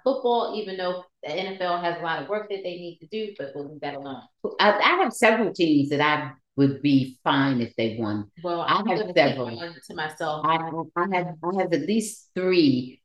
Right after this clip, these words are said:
Speaker 2: that I would be happy if they won. And
Speaker 1: Oh, you're gonna
Speaker 2: I,
Speaker 1: name?
Speaker 2: yep, yep.
Speaker 1: Oh,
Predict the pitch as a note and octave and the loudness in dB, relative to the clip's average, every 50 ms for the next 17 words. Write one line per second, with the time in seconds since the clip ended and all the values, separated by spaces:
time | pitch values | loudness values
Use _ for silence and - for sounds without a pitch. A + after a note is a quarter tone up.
0 | - - D3 C#3+ C#3+ - C#3+ D3 C#3 C#3 C#3+ C#3 C3+ C#3 - C3 B2 - - - | -2 0 2 2 2 0 0 0 0 2 2 0 0 0 -4 -6 -6 -6 -6 -4
1 | D3 C#3 C#3 C3+ - C#3 C3+ C3 C3+ C3+ - A#2+ B2 A#2+ - - - B2+ A#2 A#2 | -2 -2 -2 -2 0 2 2 2 2 0 0 -2 -2 -2 -4 -2 0 2 2 2
2 | A2 A#2 A#2+ A#2 A2+ G#2+ G#2 G#2 G2 - _ _ _ _ _ _ _ _ _ _ | 0 -2 -2 -2 -2 -2 -4 -8 -10 -12 _ _ _ _ _ _ _ _ _ _
3 | _ _ _ - C3+ C#3 C#3 C3 C3 C3 C3 C3 B2+ - G3 G3+ G#3 E3+ G3+ G#3 | _ _ _ -2 0 2 2 2 2 0 0 0 -2 0 -2 -2 -2 0 -2 -2
4 | G3+ F#3 F#3 G#3 G3 F#3+ G3+ A#3 C4 - - D3+ D3+ D#3+ E3 F3 A3+ B3+ - - | -2 -2 -2 -4 -4 -2 -2 -2 -2 -2 -2 -2 -2 4 6 6 6 6 2 -2
5 | - - - D3 D3+ D3+ D#3+ F#3+ C4 - E4+ E4 D4 | -12 -6 -2 0 2 4 6 6 4 4 2 -4 -6